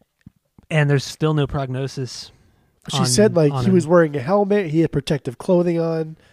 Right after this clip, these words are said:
Speaker 2: It just
Speaker 1: Yeah.
Speaker 2: seems so bizarre.
Speaker 1: He must have, like, f-, fallen down, like, a
Speaker 2: Like a
Speaker 1: ditch
Speaker 2: cliff.
Speaker 1: or something. Yeah, 'cause there's no, I,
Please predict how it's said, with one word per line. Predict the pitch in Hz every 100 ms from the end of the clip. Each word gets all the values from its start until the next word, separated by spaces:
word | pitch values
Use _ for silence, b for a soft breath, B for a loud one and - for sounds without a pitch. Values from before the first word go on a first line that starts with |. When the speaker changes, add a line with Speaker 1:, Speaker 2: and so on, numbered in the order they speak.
| b
Speaker 2:
It | -
just | 123 175
Speaker 1:
Yeah. | 117 185
Speaker 2:
seems | 175
so | - - 143
bizarre. | 139 139 123 156 139 92 - _ _
Speaker 1:
He | 147
must | 147 185 -
have, | 226
like, | 156 -
f-, | - _ _
fallen | - 143 143 151 131 113
down, | 127 123 139 143
like, | 127
a | 120 110 _
Speaker 2:
Like | 127
a |
Speaker 1:
ditch | 120 147
Speaker 2:
cliff. | - 143 175 214
Speaker 1:
or |
something. | 131 147 123 131 _ _ _ _
Yeah, | - 143 156
'cause | 120 147
there's | 143 135
no, | 143 165
I, | 139